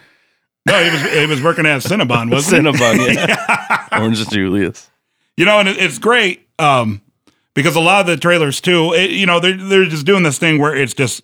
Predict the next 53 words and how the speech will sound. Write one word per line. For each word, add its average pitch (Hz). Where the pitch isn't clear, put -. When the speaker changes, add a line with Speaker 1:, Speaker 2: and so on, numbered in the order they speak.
Speaker 1:
trailers, 123
like, 104
Speaker 2:
Mm-hmm. 101
Speaker 1:
sparsely, 110
you 143
know, 147
in 175
and 151
out, 110
just, 135
like, 143
a 131
couple 147
Speaker 2:
Pepper-, 107
Speaker 1:
segments. 127
Speaker 2:
peppered 110
in. 104
Speaker 1:
Yeah, 143
and 101
it's 190
gonna 208
be 196
excited 170
because, 147
um, 123
one 170
of 190
the 180
ones 165
that 151
was 151
only, 175
like, 156
a 127
few 151
seconds 139
long, 143
he 120
was 123
talking 147
to 131
Mike, 143
and 117
Mike 139
says, 123
"I 110
got 127
a 117
job 123
for 95
you." -
Speaker 2:
Uh-oh. 82
Speaker 1:
Yeah. 131